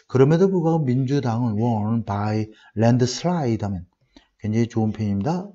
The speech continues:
압도적인 표차로 이런 얘기죠. 눈사태, 산사태를 얘기하는 거죠. 랜드슬라이드 하면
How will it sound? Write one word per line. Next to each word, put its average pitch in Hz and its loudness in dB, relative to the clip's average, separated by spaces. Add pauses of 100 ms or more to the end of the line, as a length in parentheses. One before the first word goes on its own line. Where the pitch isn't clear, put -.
(120)
압도적인 135 0
표차로 120 -4
이런 95 -6
얘기죠. 90 -10 (240)
눈사태, 120 2
산사태를 151 -2
얘기하는 98 -2
거죠. 120 -4 (280)
랜드슬라이드 101 -2
하면 160 0